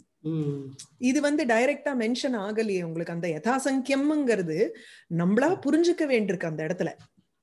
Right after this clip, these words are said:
Speaker 1: ஆமா.
Speaker 2: எந்த கிரமத்துல இது ஏற்படுறதோ, அந்த
Speaker 1: ம்.
Speaker 2: கிரமத்துல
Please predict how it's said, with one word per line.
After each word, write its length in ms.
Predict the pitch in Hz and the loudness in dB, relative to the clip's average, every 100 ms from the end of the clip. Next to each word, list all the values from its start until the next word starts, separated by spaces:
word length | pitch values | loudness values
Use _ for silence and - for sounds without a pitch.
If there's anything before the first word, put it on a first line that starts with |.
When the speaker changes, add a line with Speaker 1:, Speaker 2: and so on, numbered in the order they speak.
| _ | _
Speaker 1:
ஆமா. 320 | 156 160 131 - | -4 -2 -2 -4
Speaker 2:
எந்த 600 | 208 262 262 254 254 247 | -2 0 0 2 2 2
கிரமத்துல 560 | 240 269 349 - 330 320 | 2 4 2 0 4 4
இது 260 | 254 240 | 4 2
ஏற்படுறதோ, 640 | 262 247 240 233 208 202 285 | 4 4 6 2 2 2 2
அந்த 560 | - 202 220 240 240 | 2 0 2 2 2
Speaker 1:
ம். 120 | 226 220 | 0 0
Speaker 2:
கிரமத்துல 640 | 226 285 - 311 320 | 0 -2 -2 2 4